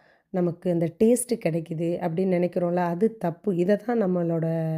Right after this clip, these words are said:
ரொம்ப நல்லா புரிஞ்சுக்க வேண்டிய ஒரு பாயிண்ட். இதுல ஒரு புதிர். ஏன்னா நம்ம ஜீவகாந்த ஆற்றல், அ, தூண்டப்படுது. எதனால? அல்வானால. அல்வாவை வச்சதுனால ஜீவகாந்த ஆற்றல்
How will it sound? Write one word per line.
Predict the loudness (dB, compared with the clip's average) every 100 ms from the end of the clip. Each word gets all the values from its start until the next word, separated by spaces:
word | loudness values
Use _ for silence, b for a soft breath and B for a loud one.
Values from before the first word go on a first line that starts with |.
| -6 -8 -12 -8
ரொம்ப | -2 0 2
நல்லா | 2 2 0
புரிஞ்சுக்க | 0 0 0 -2 -2 -2 -2 -4
வேண்டிய | -4 0 2 4
ஒரு | 2
பாயிண்ட். | 0 0 0 0 -4 -8 -4
இதுல | -2 0
ஒரு | 0 -4
புதிர். | -4 0 2 2 b b b b b 0
ஏன்னா | 2 4
நம்ம | 2 0
ஜீவகாந்த | 0 2 2 2 0 2 2 0
ஆற்றல், | 0 -2 -2 0 2 4 4 2 -4 _ _ _ _ _ -4
அ, | 0 2 0 0 4
தூண்டப்படுது. | 6 6 6 4 4 4
எதனால? | 4 4 4 2 2 0
அல்வானால. | 0 0 2 0 0 -2
அல்வாவை | -2 0 2 4 6 6 4
வச்சதுனால | 2 -2 -2 0 2 2 2 2
ஜீவகாந்த | 2 0 2 4 4 2
ஆற்றல் | 2 0 0 -2 -2